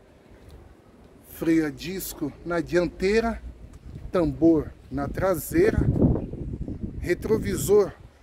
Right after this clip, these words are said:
com a capa pintada em cinza, com repetidor de seta integrado. Olha os detalhes desse carro. Já está presente com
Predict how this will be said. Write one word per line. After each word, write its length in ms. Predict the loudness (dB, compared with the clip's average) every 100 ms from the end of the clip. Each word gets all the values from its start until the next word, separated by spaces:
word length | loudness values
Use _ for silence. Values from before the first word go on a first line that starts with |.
| -2
com 60 | -2
a 60 |
capa 440 | 0 2 2 0 -6
pintada 560 | -4 -4 0 0 0
em 160 | -2 -2
cinza, 640 | -2 0 2 2 0 -6 -8 -20 -20 -20 -20 -18
com 840 | -2 2 4 2 0 2 4 4 2
repetidor 560 | -2 -6 -6 -8 -6 -6
de 140 | -6
seta 360 | -6 -6 -6 -8
integrado. 760 | -6 -4 -2 -2 -2 -2 -6 -10 -12 -8 -8 -8 -8 -10 -8 -6 -6 -4 -2
Olha 160 | -2 -2
os 140 | -2
detalhes 560 | -2 0 0 0 -2 -4
desse 380 | -4 -4 -6
carro. 480 | -8 -6 -6 -6 -14 -20 -20 -20 -18 -20 -10
Já 140 | 2 2
está 260 | 4 0
presente 720 | 2 2 2 2 0 -2 -6
com 500 | -2 0 2 0 -2